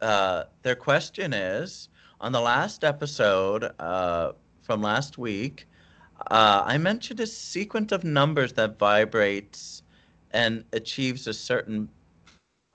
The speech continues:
uh, or a specific purpose. So there's something called the Grabavoy method. Um, maybe it's sound healing or sound technique, and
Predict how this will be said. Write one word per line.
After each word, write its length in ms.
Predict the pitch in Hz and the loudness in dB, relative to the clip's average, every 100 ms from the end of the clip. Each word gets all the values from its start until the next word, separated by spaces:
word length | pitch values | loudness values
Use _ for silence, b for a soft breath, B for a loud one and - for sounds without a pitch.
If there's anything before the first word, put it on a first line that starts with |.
| 95 | -4
uh, 160 | 101 | 0
or 180 | 98 104 | 2 2
a 60 | 98 | 0
specific 640 | - - 139 170 170 151 | -4 -10 -8 -8 -8 -10
purpose. 720 | - 127 127 - 78 64 - - b b b | -6 -4 -4 -2 -6 -6 -14 -18 b b b
So 240 | - 131 131 | -4 -2 2
there's 200 | 139 143 | 0 0
something 300 | 180 - 190 | -4 -6 -2
called 340 | 165 143 139 | 2 2 2
the 120 | 127 | -4
Grabavoy 800 | 107 123 135 147 127 113 107 104 | 0 2 4 2 -2 0 2 2
method. 760 | 101 101 104 98 92 90 85 98 _ b b b - | -2 -4 -4 0 2 2 -2 -8 _ b b b -4
Um, 360 | 98 95 101 | 0 0 0
maybe 320 | 104 107 135 | -2 0 -2
it's 100 | 139 | -2
sound 420 | - - 120 131 151 | -6 -4 0 0 0
healing 320 | 160 151 127 | -2 0 -2
or 80 | 117 | -4
sound 320 | 127 120 123 | 0 0 0
technique, 360 | 131 135 123 | -4 -4 -4
and 260 | 120 123 | -4 -6